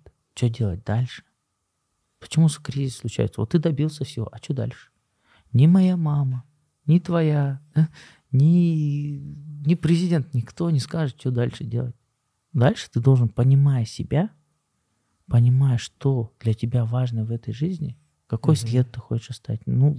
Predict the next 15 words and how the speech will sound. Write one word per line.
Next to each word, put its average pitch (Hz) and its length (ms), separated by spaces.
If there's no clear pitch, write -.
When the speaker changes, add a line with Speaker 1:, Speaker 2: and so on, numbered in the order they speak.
Speaker 1:
хочешь - 360
ли 113 80
ты 113 100
вообще 110 280
след - 280
оставлять? 117 460
Хочешь - 260
ли, 131 80
чтобы - 280
твоя 117 320
жизнь 123 260
имела 117 340
смысл 120 440
или 117 80
нет? 117 240